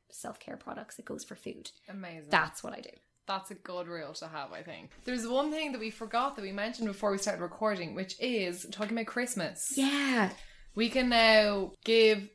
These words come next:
Speaker 2: the gift of carbon offsetting. So
Speaker 1: Yes.
Speaker 2: give us, give us a quick cue of that before we go.
Speaker 1: I am so excited about these, um, gift cards. So we have not one, but two special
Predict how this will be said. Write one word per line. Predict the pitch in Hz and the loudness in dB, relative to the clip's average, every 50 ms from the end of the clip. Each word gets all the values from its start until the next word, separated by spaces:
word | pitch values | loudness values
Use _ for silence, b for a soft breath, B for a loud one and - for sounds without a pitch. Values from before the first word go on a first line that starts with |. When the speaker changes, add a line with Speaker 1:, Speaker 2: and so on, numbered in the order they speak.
| _ _ - | _ _ -10
Speaker 2:
the | 196 180 180 196 208 | -8 -4 -2 -2 0
gift | 208 214 202 196 - - - | 2 0 0 0 -4 -4 -4
of | - 190 170 | -6 -4 -4
carbon | - - 196 202 208 196 196 | -4 -2 0 0 2 2 0
offsetting. | - - 196 196 196 196 - - 156 151 160 143 139 139 139 - - | 0 0 0 -2 -2 -2 -4 -4 -4 -4 -6 -8 -8 -10 -12 -10 -6
So | - - 175 165 160 156 156 156 156 156 208 202 196 | -2 0 2 2 2 2 2 2 2 2 2 0 0
Speaker 1:
Yes. | 185 - - - - - | -4 -6 -6 -4 -2 2
Speaker 2:
give | - 233 220 220 | 4 4 4 4
us, | 214 - - 202 - | 2 -2 -2 2 2
give | 226 220 226 | 2 2 2
us | 226 226 | 0 -2
a | |
quick | 247 254 240 240 | 0 0 0 2
cue | 226 226 202 190 | 2 2 2 2
of | 180 165 | 2 0
that | 147 135 139 - - - | 0 -2 -2 -4 -8 -8
before | - 151 - 160 156 143 | -10 -10 -6 -4 -4 -4
we | 139 156 | -4 -4
go. | 160 151 135 131 - - - - - | -4 -2 -2 -2 -4 -6 -6 0 4
Speaker 1:
I | 190 190 190 190 - | 6 6 6 6 4
am | 202 185 180 175 - - | 2 2 2 0 -2 -8
so | - - - - - 180 180 185 190 196 202 208 208 208 202 190 - - | -12 -12 -6 0 2 4 4 6 6 6 6 6 6 4 4 2 0 -2
excited | - 180 - - - - 180 175 165 - 185 180 175 - - | -6 -8 -6 -6 0 2 2 2 2 0 -2 -6 -6 -6 -6
about | 208 170 165 170 - - | -4 -4 -4 -4 -4 -6
these, | 170 165 160 160 160 160 - - _ _ - | -6 -6 -6 -6 -8 -10 -14 -18 _ _ -4
um, | 160 151 151 156 156 170 - - | -4 -2 -4 -6 -8 -10 -8 -8
gift | 196 - - | -8 -6 -6
cards. | - - 254 - B B B B B | -8 -8 -8 -12 B B B B B
So | - - 196 175 - - | 4 4 6 6 4 0
we | 214 190 | -2 0
have | 170 170 180 175 175 - - | 2 4 2 2 2 -2 -8
not | 175 156 165 170 214 285 - - 190 | -8 -6 0 4 4 4 4 4 0
one, | 175 165 165 - - - | -4 -4 -6 -6 -8 -10
but | 170 - - - _ _ | -10 -10 -10 -10 _ _
two | - - - - - 220 262 311 330 330 320 294 277 247 220 202 | 0 0 2 2 2 2 2 2 2 2 2 2 2 2 0 -2
special | 175 - - - 175 170 170 - 190 170 170 170 - | -4 -2 0 2 2 2 2 0 0 0 0 0 -2